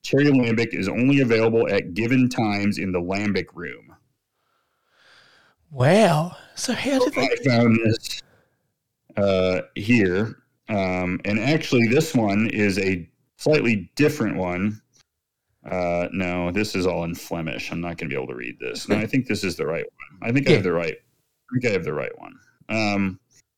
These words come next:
Speaker 1: I'm just trying to see if I have, like, a different blend or anything. Okay.
Speaker 2: Just while you look that up,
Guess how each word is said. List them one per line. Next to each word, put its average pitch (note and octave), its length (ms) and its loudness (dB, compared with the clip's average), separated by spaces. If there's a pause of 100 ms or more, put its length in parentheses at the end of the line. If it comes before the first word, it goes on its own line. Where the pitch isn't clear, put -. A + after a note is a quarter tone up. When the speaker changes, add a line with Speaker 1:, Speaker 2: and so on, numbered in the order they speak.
(520)
Speaker 1:
I'm G#2+ 120 0
just G#2+ 160 0
trying G2+ 180 0
to F#2 60 -2
see F#2+ 180 -4
if E2+ 100 -6
I F2 100 -2
have, E2+ 120 0
like, E2 140 -4
a D#2 60 -4
different - 380 -10
blend C2 400 -10
or B1+ 120 -8
anything. B1+ 420 -12 (180)
Okay. D#2+ 400 -6 (380)
Speaker 2:
Just - 220 4
while G3 100 6
you D3 240 8
look C#3+ 280 6
that C3+ 120 6
up, - 340 0